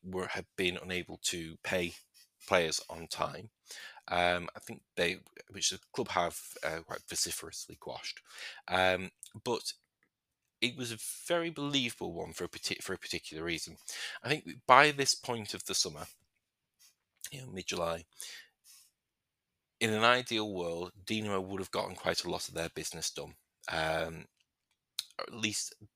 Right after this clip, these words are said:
the replaceable bits of their business done. So, you know, I think the goalkeeping question, for example, you know, they, absolutely expect Dominik Liv-, Livakovic to be leaving this summer.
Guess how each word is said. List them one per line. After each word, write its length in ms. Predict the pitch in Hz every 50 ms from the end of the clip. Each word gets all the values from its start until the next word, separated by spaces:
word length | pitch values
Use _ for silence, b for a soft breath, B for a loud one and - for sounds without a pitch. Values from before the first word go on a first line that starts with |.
| -
the 280 | - 95 92 92 95 87
replaceable 680 | 85 92 - - - 104 98 - - - 80 85 76 - -
bits 240 | - - - - 87
of 80 | 80
their 180 | - 76 73 73
business 460 | - 73 67 - - - - - -
done. 240 | - 71 71 71 - B B B B B B B B
So, 380 | - - 87 82 80 85 87 - _ -
you 120 | 98 98
know, 80 | - -
I 40 | -
think 220 | - 104 95 - _ _ - 80
the 100 | 110 101
goalkeeping 520 | - 123 113 104 - - 85 - - 80
question, 360 | 73 - 80 80 - - 78 -
for 100 | - 78
example, 340 | 76 - 80 - - 90
you 60 | 82 78
know, 80 | 76
they, 240 | 76 90 85 82 - - - - - - - _ _ _ - - -
absolutely 440 | 143 - - - 92 87 78 85
expect 420 | 85 - - - 95 85 - - -
Dominik 320 | 92 90 90 82 - -
Liv-, 140 | 82 73 - _ _ _ _ -
Livakovic 440 | 95 87 85 - - 87 - - -
to 80 | - 82
be 80 | 85 82
leaving 400 | 80 76 76 - 82 76 71 - B B B B B B _
this 220 | - 82 82 - -
summer. 280 | - - 80 69 -